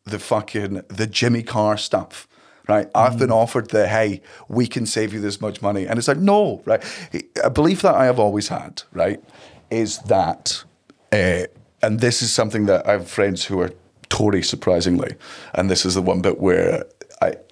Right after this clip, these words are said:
Speaker 1: I, I've not converted them, but I've converted a, a line of their fucking thinking. I can tell you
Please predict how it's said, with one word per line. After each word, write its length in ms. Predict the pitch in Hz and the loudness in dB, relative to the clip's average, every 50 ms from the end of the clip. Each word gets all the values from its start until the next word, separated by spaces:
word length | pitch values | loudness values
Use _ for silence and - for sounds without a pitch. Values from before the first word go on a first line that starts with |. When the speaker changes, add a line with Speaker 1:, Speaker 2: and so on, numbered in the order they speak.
| - - - - - | -14 -14 -8 -2 0
Speaker 1:
I, 140 | 87 - - - | 0 0 0 0
I've 100 | 104 104 | 0 0
not 180 | 104 101 - | 0 0 0
converted 680 | - - 98 85 - - 87 90 92 - - - 101 95 - | 0 0 -2 -2 0 0 0 0 0 0 -2 -2 -2 -2 -2
them, 180 | - - - | -4 -4 -4
but 140 | - - 98 | -2 -2 -2
I've 120 | - - | -4 -2
converted 520 | - - 87 87 85 - - - - - 87 | -2 0 0 0 0 0 0 0 0 -2 -4
a, 80 | - - - 95 - - | -4 -4 -6 -8 -6 -2
a 140 | - 95 87 - - - | -2 -2 -2 -4 -8 -8
line 240 | - 92 92 90 90 | -4 -2 0 0 0
of 80 | 87 85 | -2 -2
their 120 | - - | -4 -4
fucking 340 | 156 - - - - 95 92 | -2 -2 -4 -2 -2 -4 -4
thinking. 500 | - - - - - - - - - - - - - - - - - - - - | -2 -2 -4 -4 -6 -10 -12 -14 -14 -18 -20 -20 -20 -20 -20 -20 -20 -12 -4 0
I 140 | - 151 160 | 0 2 2
can 160 | 160 165 139 | 2 0 0
tell 260 | - 123 101 92 90 | 2 2 0 0 0
you 220 | - - - - | -2 -6 -12 -18